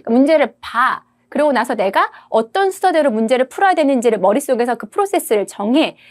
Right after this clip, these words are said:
그리고 문제를 다 풀었어. 그럼 얘는 도대체 무슨 의도로 낸 문제이며 이 의도에 해당하는 문제는 내가 어떻게 풀어야 되는지 전략까지 짚어야 그 한 문제가 해결을 본다라는 거. 문제 하나하나 굉장히 소중합니다.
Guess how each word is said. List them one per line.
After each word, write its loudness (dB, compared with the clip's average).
그리고 0
문제를 4
다 -6
풀었어. 0
그럼 0
얘는 4
도대체 0
무슨 0
의도로 2
낸 2
문제이며 -2
이 4
의도에 2
해당하는 2
문제는 0
내가 -2
어떻게 -2
풀어야 0
되는지 0
전략까지 -2
짚어야 -2
그 0
한 0
문제가 2
해결을 -2
본다라는 -12
거. -20
문제 2
하나하나 -2
굉장히 -2
소중합니다. -2